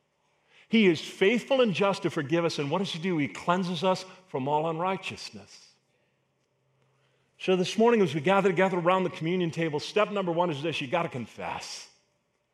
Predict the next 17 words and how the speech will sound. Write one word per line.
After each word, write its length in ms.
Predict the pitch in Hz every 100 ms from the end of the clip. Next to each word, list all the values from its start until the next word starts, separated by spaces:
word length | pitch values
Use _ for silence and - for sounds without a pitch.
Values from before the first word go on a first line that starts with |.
| _ _ _ _ _ -
It's 180 | 190
this 240 | - 170 -
lost 520 | 143 143 208 233 - 175
art 200 | 208 214
of 80 | 143
the 60 |
Christian 400 | - 220 - 175
life. 260 | 202 208 190
It's 140 | 143
this 200 | 151 151
discipline 600 | 127 110 226 214 190 196
of 60 | 165
the 60 |
Christian 380 | 147 214 208 196
life 220 | 190 208
that 120 | 165 139
somehow 540 | - 208 208 208 -